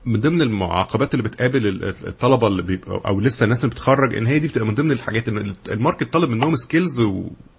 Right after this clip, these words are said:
وغير التكنولوجيز كمان. skills هي مش عندهم لسه، أو يعني هم لسه ما خدوش الوقت عشان يديفلوب السكيل دي، فبتبقى عندهم مشكلة إن هم ي-، ي-، ي-،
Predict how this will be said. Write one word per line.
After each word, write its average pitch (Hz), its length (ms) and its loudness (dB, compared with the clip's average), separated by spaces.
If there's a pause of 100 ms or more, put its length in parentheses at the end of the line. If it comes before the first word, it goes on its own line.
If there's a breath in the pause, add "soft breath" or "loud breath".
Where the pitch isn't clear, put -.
وغير 185 140 2
التكنولوجيز 151 460 4
كمان. 107 220 0 (340 loud breath)
skills 180 420 0
هي 175 120 4
مش 175 120 0
عندهم 131 360 4
لسه، 120 300 2 (160)
أو 95 160 2
يعني 90 240 0
هم 117 140 2
لسه 127 360 2 (420 loud breath)
ما 104 60 0
خدوش 123 320 2
الوقت 123 280 2
عشان 113 300 0
يديفلوب 107 520 0
السكيل 113 340 0
دي، 113 160 -6 (340 loud breath)
فبتبقى 117 340 2
عندهم 127 220 2
مشكلة 151 280 2
إن 127 80 2
هم 131 220 2
ي-، 87 580 0 (1000 loud breath)
ي-، 104 160 4 (100)
ي-، 107 140 -4